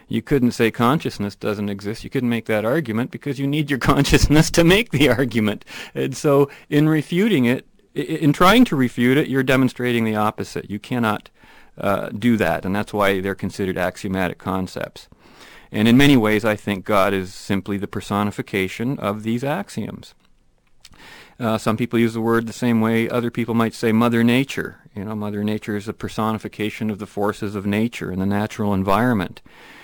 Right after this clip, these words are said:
And although we may say Mother Nature will provide, the truth of the matter is that human knowledge of nature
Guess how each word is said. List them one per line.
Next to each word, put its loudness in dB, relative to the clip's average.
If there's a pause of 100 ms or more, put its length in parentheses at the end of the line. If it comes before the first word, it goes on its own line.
(280)
And 0
although 4
we 4
may 4
say 0
Mother 0
Nature 0
will 0
provide, 2
the -4
truth 0
of -8
the 0
matter 0
is -2
that -8
human 2
knowledge 0 (300)
of 2
nature -4